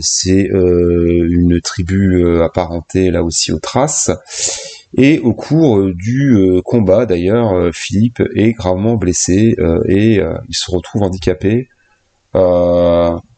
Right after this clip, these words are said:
en tout cas, il boite, hein, euh, visiblement, d'après ce que dirait Démosthène. Enfin voilà, on pense qu'il était blessé à la jambe contre les tribales.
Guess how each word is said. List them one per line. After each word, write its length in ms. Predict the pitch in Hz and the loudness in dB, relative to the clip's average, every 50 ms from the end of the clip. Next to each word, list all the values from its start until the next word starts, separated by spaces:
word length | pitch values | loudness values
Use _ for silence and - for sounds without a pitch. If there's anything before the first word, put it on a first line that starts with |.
| _ _ _ _ _ | _ _ _ _ _
en 80 | - - | -10 -8
tout 120 | - 92 | -8 -4
cas, 140 | - - 120 | 0 0 0
il 160 | 117 98 92 | 0 0 -2
boite, 340 | 87 90 95 95 95 - 92 | 0 0 0 0 0 -4 -8
hein, 180 | 90 92 104 98 87 | -8 -6 -6 -6 -4
euh, 220 | 87 85 85 87 87 | -2 -2 -2 -2 -2
visiblement, 600 | 82 85 85 87 87 90 87 82 85 92 113 - _ - _ | -4 -6 -8 -4 -2 0 0 0 0 -2 -4 -6 _ -12 _
d'après 220 | - 80 - - 110 | -6 -6 -4 -4 -6
ce 80 | - | -2
que 80 | - 107 | -4 -4
dirait 240 | - 98 90 90 92 | -2 0 -2 0 0
Démosthène. 500 | 95 90 92 92 - - - 92 113 117 | 0 0 0 -2 -2 -2 -2 -2 -2 -2
Enfin 220 | 92 85 - 92 | -6 -6 -4 -4
voilà, 180 | 90 87 85 87 | -2 -2 -2 -2
on 60 | 90 | -2
pense 200 | - 113 117 113 | -2 -4 -4 -4
qu'il 140 | - - 98 | -4 -4 -4
était 180 | 95 - - | -2 -2 -2
blessé 380 | 107 95 101 95 - - 135 - | -2 -2 -4 -4 -2 -2 -4 -2
à 120 | - 110 104 | 0 0 2
la 100 | 98 95 | 2 2
jambe 240 | 92 113 135 143 127 - | 2 0 -2 -2 -4 -4
contre 300 | - 110 104 - - 120 | -4 -4 -4 0 2 2
les 120 | 127 135 127 | 2 2 0
tribales. 400 | - - 123 104 90 85 - | -2 -2 0 0 2 0 -2